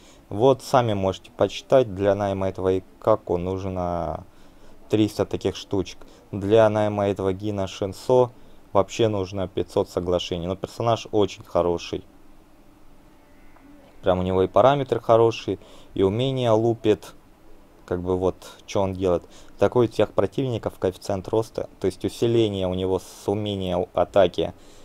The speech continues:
Это не простая атака, а именно с умения аж. Сто двадцать процентов вероятность головокружения. То есть он оглушение может повесить на второй ряд и на третий ряд противника. То есть на магов и атакующих персонажей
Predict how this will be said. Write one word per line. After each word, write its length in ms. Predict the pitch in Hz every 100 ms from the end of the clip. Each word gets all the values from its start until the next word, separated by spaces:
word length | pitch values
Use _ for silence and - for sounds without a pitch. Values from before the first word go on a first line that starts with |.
| - _
Это 200 | 95 90
не 300 | 95 98 95
простая 320 | - 107 180 147
атака, 240 | 98 95
а 40 |
именно 240 | 95 90 90
с 120 | -
умения 400 | 104 98 87 85
аж. 160 | 87 - - -
Сто 220 | - 113
двадцать 400 | 104 110 98 -
процентов 480 | - 95 - 160 - -
вероятность 600 | 107 104 110 98 95 95
головокружения. 800 | 98 90 95 - 107 131 147 104
То 100 | 95
есть 160 | -
он 100 | 98
оглушение 680 | 95 95 98 - 151 147 104
может 320 | 92 92 90 87
повесить 680 | - 95 92 92 - - - - - - -
на 480 | 104 101 98 92 87 - - - - - -
второй 540 | - 113 104 127 156 131
ряд 320 | 110 98 - -
и 180 | 104
на 320 | 104 104 104 101
третий 480 | - 113 107 95
ряд 300 | 92 92 87
противника. 640 | - 90 90 143 151 113 92
То 100 | -
есть 160 | 87 -
на 120 | 95
магов 480 | 107 101 90 87 -
и 80 |
атакующих 720 | 90 87 98 - 110 95 - -
персонажей 800 | 90 - 98 98 95 90 85